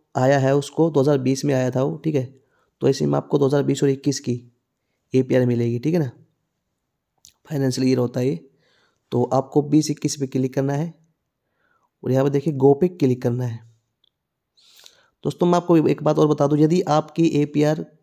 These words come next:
कंप्लीट है, ठीक है, तो ही आपके यहाँ शो करेगी। यदि आपकी एपीआर अभी कंप्लीट नहीं हुई है तो आपके यहाँ पे ब्लैंक आएगी, शो नहीं आएगी। तो मैं देखता हूँ ये जो मेरी एपीआर है वो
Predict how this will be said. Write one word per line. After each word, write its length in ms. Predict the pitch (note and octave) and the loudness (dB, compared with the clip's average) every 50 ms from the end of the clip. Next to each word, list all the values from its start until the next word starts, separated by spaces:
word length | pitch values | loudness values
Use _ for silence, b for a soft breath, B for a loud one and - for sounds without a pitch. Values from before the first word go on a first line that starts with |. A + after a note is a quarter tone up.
| _ | _
कंप्लीट 400 | - C#3 C#3 C3 - D#3+ D3+ C3 | -2 -2 0 2 4 4 4 4
है, 300 | B2+ A#2+ A#2 A#2 A#2+ - _ _ _ _ _ _ _ _ _ _ b b b b b b b b b _ _ _ - | 2 0 -2 -4 -8 -14 _ _ _ _ _ _ _ _ _ _ b b b b b b b b b _ _ _ -4
ठीक 120 | - D#3 C#3+ | -2 0 2
है, 140 | C3 B2 A#2+ - - _ - | 0 0 -2 -6 -14 _ 0
तो 100 | B2+ C3+ | 2 4
ही 100 | D3+ E3 | 6 6
आपके 300 | D#3 D#3+ D#3+ D#3+ - D#3+ | 4 2 0 0 0 0
यहाँ 120 | D3 D3 D3+ | 2 2 0
शो 180 | D3 - D3+ D3+ | 0 0 -2 -2
करेगी। 440 | D3 - C#3 C3+ C3 C3+ D#3 E3+ E3 b b b b b b | 0 0 0 0 0 0 -2 -4 -6 b b b b b b
यदि 160 | - C3+ C#3+ C#3 | -6 -4 -2 0
आपकी 360 | - C#3 C#3+ C#3+ - - E3 D#3+ C#3+ | 0 0 -2 -2 0 0 0 2 2
एपीआर 300 | D3 D3 D3 - D3 D3 | 2 0 0 0 0 2
अभी 160 | C#3 C#3 C#3+ D3 | 2 0 -2 -2
कंप्लीट 440 | - C#3+ C#3 C3+ C3+ D3+ D3+ D3 C#3+ | -2 -2 -2 0 0 0 0 0 0
नहीं 220 | C3 C3 C3+ D3 | 0 2 4 4
हुई 340 | C#3 C3+ B2+ B2+ C3 C3+ C3+ | 4 2 2 2 0 2 2
है 160 | C3 C3+ D#3+ D#3+ b b b b b b b b _ | 2 2 0 -2 b b b b b b b b _
तो 60 | - - | -4 -2
आपके 320 | - C3 C3+ - - - | 0 0 -2 -2 -2 0
यहाँ 160 | C#3+ C3+ C3 C3+ | 0 2 0 0
पे 140 | - E3 D#3 | 0 -2 -2
ब्लैंक 380 | C3+ C#3 B2+ C3 C#3+ C#3+ - | 0 2 2 2 2 0 0
आएगी, 260 | C3+ C3 C3 C3 D3 D#3 | -2 -2 -2 -2 -4 -4
शो 220 | - - - C#3+ | -4 -2 -2 0
नहीं 180 | C3 B2 A#2+ A#2+ | 0 0 0 0
आएगी। 280 | A#2+ A#2 A#2 A#2 A#2+ A#2+ b b b b b b _ - | 0 -2 -2 -4 -6 -10 b b b b b b _ -2
तो 60 | C3+ | 0
मैं 100 | C#3+ C#3 | 2 4
देखता 280 | C#3 D3 C#3+ D3 - D3 | 4 2 2 2 0 2
हूँ 480 | D3 D#3 E3 D#3+ D#3 D3 - - - - _ - | 2 2 2 2 0 -2 -4 -8 -16 -20 _ -10
ये 240 | B2+ B2 C3+ C#3+ D3 | -8 -4 -2 0 0
जो 120 | C#3+ D#3 D3+ | 0 0 0
मेरी 240 | C#3+ C#3 C#3+ D3 D3+ - C3+ | 0 0 0 -2 -2 0 -2
एपीआर 460 | C#3 C3+ C#3 C#3+ C#3+ D3 C#3+ C3+ C3 | -2 -2 -2 0 0 2 2 2 2
है 260 | C#3 D#3 E3 b b b b b b _ | 2 0 -2 b b b b b b _
वो 80 | C3+ | -14